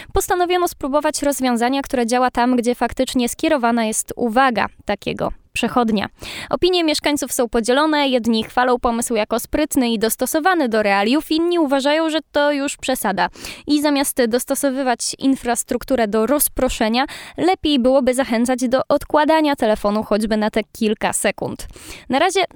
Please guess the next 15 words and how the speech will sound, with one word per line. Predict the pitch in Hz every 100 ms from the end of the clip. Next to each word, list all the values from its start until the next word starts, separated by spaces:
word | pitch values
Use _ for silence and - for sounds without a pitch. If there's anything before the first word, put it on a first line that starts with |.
| -
to | 359 349
tylko | 320 294 240
test, | - - - - -
ale | 320 539
jeśli | 392 - 330
rozwiązanie | 311 294 302 285 294 311
się | 277
sprawdzi, | - 220 220 285
możliwe | 285 262 247 262
jest | 277 277 233
jego | 220
rozszerzenie | 226 240 - 226 233 247
na | 247
kolejne | - 277 269 233
dzielnice. | 196 185 202 226 -